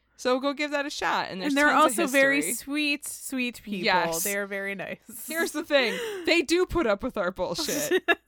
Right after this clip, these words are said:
Speaker 2: They
Speaker 1: They are
Speaker 2: do.
Speaker 1: very gracious, l-, nice people.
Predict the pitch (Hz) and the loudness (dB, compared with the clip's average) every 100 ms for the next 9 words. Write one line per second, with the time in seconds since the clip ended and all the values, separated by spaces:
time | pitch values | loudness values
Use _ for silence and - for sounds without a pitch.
0 | 320 262 240 254 240 262 254 247 262 254 | -4 0 4 4 2 2 2 4 0 -2
1 | 220 208 214 - 208 - 202 196 190 - | -2 -2 -4 -8 -14 -10 -4 -2 -4 -6
2 | - 180 - - | -10 -10 -10 -8